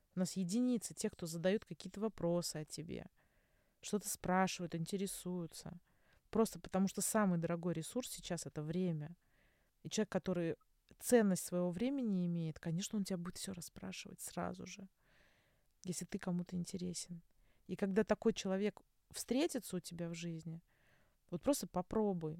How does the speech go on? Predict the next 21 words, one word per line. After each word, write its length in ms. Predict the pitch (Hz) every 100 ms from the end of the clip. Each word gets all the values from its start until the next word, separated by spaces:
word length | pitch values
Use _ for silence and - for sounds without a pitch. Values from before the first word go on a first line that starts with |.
| -
попробуй 380 | 170 294 262
ему 120 | 196 170
просто 280 | 202 -
рассказать, 440 | - - 185 180 170
что 200 | - 254
может 240 | 240 175
сделать 260 | 160 165 151
тебя 120 | 160
счастливым. 840 | - 233 - 165 160 170 170 180 - _ _ -
И, 100 | 185
может 340 | 196 202 160
быть, 260 | 156 208 285 -
тогда 360 | 170 160 151 143
в 40 |
этом 360 | 175 160 151 147 -
придет 280 | - 160 220
какое-то 380 | - 170 190 175
понимание, 600 | - 175 175 160 151 165
что 200 | - 160
твоя 340 | - 165 196
жизнь — 460 | 233 190 156 156 160